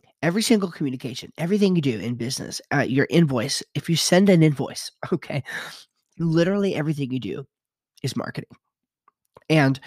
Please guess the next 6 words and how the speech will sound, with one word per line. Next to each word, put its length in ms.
when 160
you 100
think 560
of 480
that 300
principle, 560